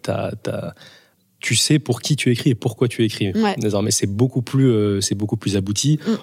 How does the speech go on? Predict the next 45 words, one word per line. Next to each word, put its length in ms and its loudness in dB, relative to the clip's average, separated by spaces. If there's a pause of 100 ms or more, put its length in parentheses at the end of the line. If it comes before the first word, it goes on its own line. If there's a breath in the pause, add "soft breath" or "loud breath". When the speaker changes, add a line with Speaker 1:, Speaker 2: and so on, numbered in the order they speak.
Speaker 1:
On 80 -6
reparlera 440 2
après 260 2
de, 220 2
de 80 -2
la, 120 2
de 80 0
la 80 4
dédicace, 580 0
euh, 380 2
du 100 -4
bouquin. 400 0 (140 loud breath)
Speaker 2:
Ouais. 240 -2
Speaker 1:
Mais, 160 2
euh, 80 2
est-ce 100 2
que 80 2
je 60 0
me 80 4
trompe 220 0
là-dessus ? 220 2
J'ai 120 -4
l'impression 240 4
Speaker 2:
Non. 60 4
Speaker 1:
qu'il 80 2
y 40 2
a, 40 4
il 60 2
y 60 2
a 40 4
une 160 2
quête 200 0
de 120 2
sens 260 0
qui 100 0
est 60 4
arrivée 400 2
de, 300 2
à 100 -4
une 120 2
forme 280 0
de, 260 0
de, 220 -4
de 80 0
maturité. 480 0